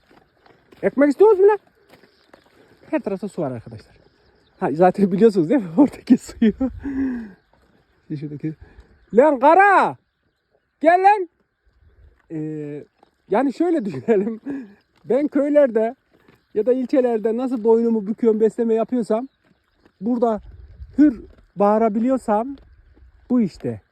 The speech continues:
Bunların hayatı da bu. Anladınız mı? Bunlar, e, oralarda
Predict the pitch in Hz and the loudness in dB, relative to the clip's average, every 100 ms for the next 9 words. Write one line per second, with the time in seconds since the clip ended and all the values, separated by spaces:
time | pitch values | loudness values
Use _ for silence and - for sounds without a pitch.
0 | _ - 175 196 190 170 180 175 160 131 | _ -6 -2 0 -2 -4 -6 -6 -8 -10
1 | 117 104 _ _ _ _ _ _ _ _ | -10 -14 _ _ _ _ _ _ _ _
2 | _ _ _ _ _ _ 175 202 220 247 | _ _ _ _ _ _ -4 -2 -2 -4
3 | 175 135 127 _ _ _ - 262 226 254 | -4 -8 -10 _ _ _ -2 0 2 -2
4 | 226 _ _ _ - 190 180 175 165 - | -8 _ _ _ -8 -4 -4 -4 -6 -10
5 | _ _ _ _ _ _ _ _ _ _ | _ _ _ _ _ _ _ _ _ _
6 | _ _ _ _ _ _ - 254 233 226 | _ _ _ _ _ _ -4 0 2 2
7 | 208 226 220 | 0 -2 -4